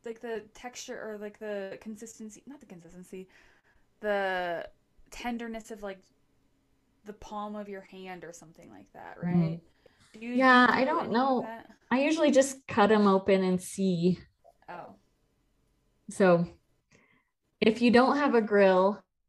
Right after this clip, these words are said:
Speaker 2: you can broil it in the oven, and that's pretty much grilling, but inside.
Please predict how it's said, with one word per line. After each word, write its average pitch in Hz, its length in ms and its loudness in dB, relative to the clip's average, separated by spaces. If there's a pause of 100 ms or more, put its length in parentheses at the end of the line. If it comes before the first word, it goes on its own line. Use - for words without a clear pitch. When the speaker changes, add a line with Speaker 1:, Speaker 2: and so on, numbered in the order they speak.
(380)
Speaker 2:
you 220 100 -4
can 220 200 2
broil 190 460 8
it 156 180 4
in 185 140 0
the 165 180 -4
oven, 165 520 -4
and 175 120 -2
that's - 520 -6
pretty 180 200 -2
much 170 320 -2
grilling, 170 640 2
but 170 160 0
inside. 175 640 -2